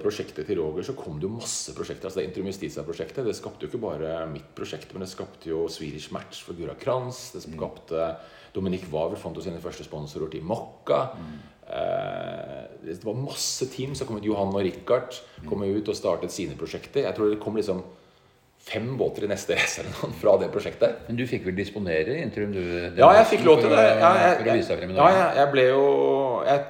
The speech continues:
Speaker 1: jeg tok, eh, jeg fikk ansvar for å være sånn delvis skipper på den båten etter racet,
Speaker 2: Mm.
Speaker 1: når vi dro med sånn sponsortur rundt i Europa.
Speaker 2: Mm.
Speaker 1: Men da hadde jeg begynt å tenke på, kanskje jeg skal prøve å få til dette i Norge.
Speaker 2: Mm.
Speaker 1: Og da tenkte jeg det ville være gull å liksom få, få den båten til Norge.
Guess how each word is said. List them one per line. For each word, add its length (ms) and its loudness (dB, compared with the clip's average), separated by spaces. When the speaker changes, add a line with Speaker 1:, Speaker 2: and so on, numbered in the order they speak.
Speaker 1:
jeg 180 0
tok, 220 -12
eh, 180 2
jeg 80 0
fikk 240 -2
ansvar 320 0
for 80 -4
å 60 2
være 120 2
sånn 220 -2
delvis 520 0
skipper 400 -4
på 80 0
den 160 -2
båten 260 -4
etter 360 -6
racet, 300 -4
Speaker 2:
Mm. 140 -14
Speaker 1:
når 80 -6
vi 80 4
dro 160 2
med 100 -2
sånn 140 -6
sponsortur 500 -4
rundt 140 -6
i 100 -8
Europa. 360 -2
Speaker 2:
Mm. 160 -14
Speaker 1:
Men 80 2
da 100 12
hadde 120 10
jeg 100 8
begynt 180 2
å 60 0
tenke 240 -2
på, 100 8
kanskje 220 -4
jeg 60 -10
skal 180 -12
prøve 160 -2
å 60 -12
få 140 -4
til 100 -8
dette 100 -12
i 80 -8
Norge. 220 -6
Speaker 2:
Mm. 140 -12
Speaker 1:
Og 100 0
da 80 -2
tenkte 220 -4
jeg 40 2
det 120 2
ville 100 2
være 220 -2
gull 260 -6
å 220 2
liksom 180 -10
få, 140 -4
få 100 -2
den 100 -6
båten 260 -10
til 120 -12
Norge. 240 -10